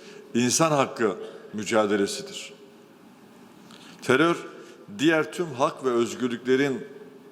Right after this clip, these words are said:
temeli olan yaşam hakkına bizatihi saldırıdır.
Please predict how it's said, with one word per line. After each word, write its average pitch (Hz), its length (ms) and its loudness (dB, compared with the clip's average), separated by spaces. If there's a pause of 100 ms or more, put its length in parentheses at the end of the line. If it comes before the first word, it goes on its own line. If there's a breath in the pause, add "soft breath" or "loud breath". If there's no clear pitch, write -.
(140)
temeli 123 380 2
olan 117 360 2
yaşam 101 420 -2
hakkına 110 520 -2 (1040)
bizatihi 104 640 0
saldırıdır. 90 720 0